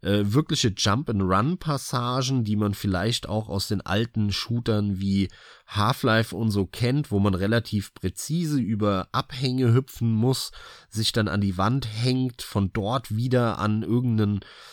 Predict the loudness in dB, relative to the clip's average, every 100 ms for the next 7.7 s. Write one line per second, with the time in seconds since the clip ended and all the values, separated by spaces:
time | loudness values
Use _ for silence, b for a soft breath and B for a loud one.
0 | B B 0 4 4 6 4 4 2 0
1 | -4 -2 2 2 2 -2 -2 -2 -2 0
2 | 4 4 4 2 -4 -2 -4 0 0 0
3 | -2 -4 -4 -6 -4 0 0 0 0 -2
4 | -2 -4 -6 -6 -2 0 0 -4 -6 -4
5 | -2 0 2 2 2 2 2 2 0 -4
6 | -4 2 2 2 0 0 0 -2 -4 -2
7 | -2 0 0 2 0 0 0